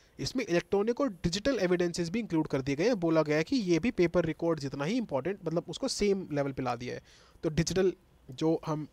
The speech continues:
मुहिम चला रखी है हमने, उसका another part है, another चीज़ है उसमें कि भारतीय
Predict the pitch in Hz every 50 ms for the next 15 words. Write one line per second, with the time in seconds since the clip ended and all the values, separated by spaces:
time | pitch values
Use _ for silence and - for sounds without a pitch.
0 | _ - 143 147 143 135 139 147 143 - 147 143 139 147 - - - 147 127 131
1 | 190 269 254 - - - 247 220 180 160 165 160 - - 123 117 117 - 135 120
2 | 123 123 131 147 147 - - 143 127 131 120 120 - - 247 285 - - - -
3 | - _ _ - 156 147 139 143 139 135 - - 208 277 320